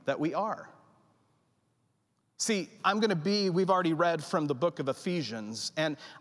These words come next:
I'm going to guess. I'm going to guess that for many of us who know parts of the book of Ephesians, and if we were to somehow do a survey of what is your verse that you know,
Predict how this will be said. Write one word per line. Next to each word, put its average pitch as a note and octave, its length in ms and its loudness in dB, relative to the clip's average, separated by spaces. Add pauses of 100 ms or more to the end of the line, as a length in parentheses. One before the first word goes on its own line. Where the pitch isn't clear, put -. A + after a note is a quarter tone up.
I'm F#3 200 0
going F3+ 280 0
to C3 80 -4
guess. - 680 -4 (1040)
I'm G#3+ 200 2
going A3+ 200 0
to F3 60 4
guess E3+ 420 0
that E3+ 180 -2
for F3 160 0
many F#3+ 280 2
of G3 160 2
us F3 200 0
who E3 300 2 (180)
know F#3+ 380 4
parts F#3+ 380 0
of D3 140 -2
the D#3 80 2
book F3 280 -2
of D#3 140 -4
Ephesians, C#3+ 640 -2
and D3 100 0
if C#3 140 -4
we F#3 140 2
were E3+ 120 2
to D3+ 80 0
somehow F#3 440 0
do E3+ 180 2
a C#3 60 0
survey C3+ 720 0 (300)
of D#3+ 180 2
what A3 220 4
is D#3 180 2
your F#3 260 4
verse D#3 500 2
that D#3 180 -4
you F3+ 240 0
know, C#3+ 500 0